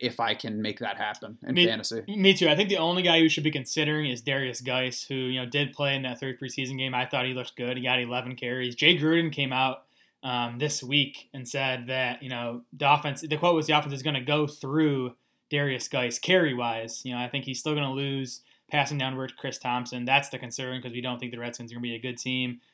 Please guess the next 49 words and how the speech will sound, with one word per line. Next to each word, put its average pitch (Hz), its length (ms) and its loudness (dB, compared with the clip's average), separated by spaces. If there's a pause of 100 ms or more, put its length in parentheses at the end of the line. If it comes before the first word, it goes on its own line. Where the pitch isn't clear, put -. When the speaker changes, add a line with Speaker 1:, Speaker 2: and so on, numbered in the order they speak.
(160)
Speaker 2:
They're 135 100 -6
big 135 420 0
underdogs 127 520 -6
here. 123 240 -2
So 131 120 -6
you 143 60 -4
could 151 120 2
definitely 147 340 2
see 131 160 -4
Geis 120 320 -4
get, 120 320 -8 (160)
you 127 100 -8
know, 120 60 -10
game 131 280 -2
scripted 127 440 -4
out 123 140 -2
of 120 60 -6
this 123 180 -6
one. 120 180 -8
So, 127 100 -6
you 123 200 -4
know, 127 80 -4
to 123 120 -8
me, 143 220 4
he's 131 240 -2
like 123 120 -2
a 127 80 -4
running 123 200 -4
back 113 180 -6
three 123 140 -6
or 113 80 -8
flex 117 260 -10
play. 123 240 -10 (140)
Speaker 1:
And 139 220 4
another 139 380 6
concern 120 600 4
besides 120 840 6
we 120 220 0
don't 120 240 4
know 113 220 6
how 117 140 2
many 117 200 2
passes 113 540 2
he's 117 180 0
gonna 113 220 0
be 110 160 -2
able 110 160 2
to 107 80 -2
catch, 113 400 2